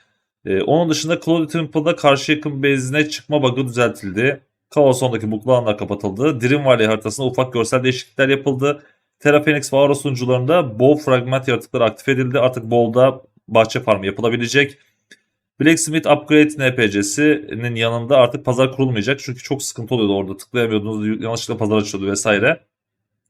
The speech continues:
Makro kısmındaki önlem-, önlemler benim aslında çok işime gelmedi. N P C'lerde satılan low class eşyalarıyla yani fabrik basma sınırı yüze sabitlendi. Sürekli relok atmamız gerekecek yüzde.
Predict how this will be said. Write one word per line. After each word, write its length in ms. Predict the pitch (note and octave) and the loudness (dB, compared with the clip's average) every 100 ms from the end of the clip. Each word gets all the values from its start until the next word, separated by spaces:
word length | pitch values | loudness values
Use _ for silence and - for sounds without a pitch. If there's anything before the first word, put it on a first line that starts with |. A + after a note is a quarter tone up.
| _ _ _ _ _ | _ _ _ _ _
Makro 300 | C3 D#3+ E3+ | -2 0 0
kısmındaki 480 | D#3+ D3+ D#3+ D#3 D3+ | -2 -4 -2 -2 0
önlem-, 340 | E3 D3+ D3+ C#3 | 0 0 -2 0
önlemler 580 | C#3 C#3+ D3 D#3+ C3+ | 0 0 2 2 2
benim 180 | C#3 D3 | 0 0
aslında 220 | C#3 C#3 | -2 -2
çok 100 | D3+ | -6
işime 260 | C3+ C#3 C#3+ | -6 -4 2
gelmedi. 360 | D3 C3 B2 C3+ | 2 2 0 0
N 160 | B2+ | 0
P 100 | C3 | 2
C'lerde 220 | B2+ C3+ | 2 2
satılan 400 | C#3 C3 C3 B2+ | 0 -4 -2 0
low 240 | C3+ C3+ C3 | 0 0 0
class 140 | A#2+ | 0
eşyalarıyla 500 | B2 - B2 C3 A#2+ | -2 -2 0 0 0
yani 200 | A2+ A2+ | 2 2
fabrik 340 | C3 C3 B2 A#2+ | 2 2 0 -2
basma 280 | A2+ - | -2 -2
sınırı 380 | C3 B2 A2+ C#3+ | -6 -4 -2 0
yüze 460 | B2+ A#2+ C3 C3 - | 0 0 0 0 -2
sabitlendi. 560 | - A2+ G#2 - G#2 C3 | 2 4 4 0 -4 -2
Sürekli 320 | C3 A2+ C3 | -2 0 0
relok 240 | A#2 B2+ | 0 0
atmamız 300 | B2 - G2+ | -2 -4 -6
gerekecek 420 | F#2+ F#2+ - G2+ G2 | -4 -4 -2 -4 -2
yüzde. 400 | G2 G#2 F3 | -2 0 0